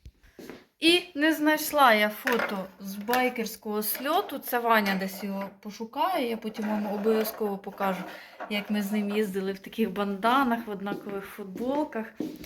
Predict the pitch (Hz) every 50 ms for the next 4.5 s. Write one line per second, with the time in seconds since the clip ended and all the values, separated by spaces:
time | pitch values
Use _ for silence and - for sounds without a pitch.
0 | - - - - - - - - - - 202 196 196 190 190 196 196 196 196 202
1 | 202 208 196 190 196 190 190 190 190 190 - - 196 202 196 196 190 190 196 208
2 | 233 254 277 277 277 - - - 208 208 208 208 - 196 185 190 208 214 214 202
3 | 196 196 196 190 - - - 196 190 190 202 196 190 190 185 180 185 185 185 185
4 | - 190 190 190 - - 196 190 185